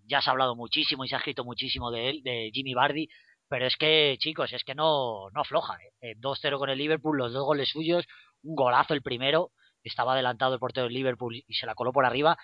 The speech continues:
y es que ya son dieciocho goles, Pichichi de la Premier League,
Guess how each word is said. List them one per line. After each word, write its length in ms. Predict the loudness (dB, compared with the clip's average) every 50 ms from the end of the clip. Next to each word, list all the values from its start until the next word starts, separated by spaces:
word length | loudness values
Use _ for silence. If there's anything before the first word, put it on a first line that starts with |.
| -8 -20 -20 _ _
y 240 | -12 -8 -6 -4 -4
es 100 | -4 -4 -2
que 80 | 0
ya 140 | 2 2 2
son 180 | 2 0 -2 -4
dieciocho 500 | -4 -6 -4 -2 -2 -2 0 2 2 4
goles, 380 | 4 4 2 2 0 -4 -8 -16 _ _
Pichichi 460 | -20 -14 -10 -10 -8 -6 -4 -4 -2
de 120 | -2 0 0
la 80 | 0
Premier 320 | 0 0 0 0 0 -2 0
League, 260 | 0 0 0 -2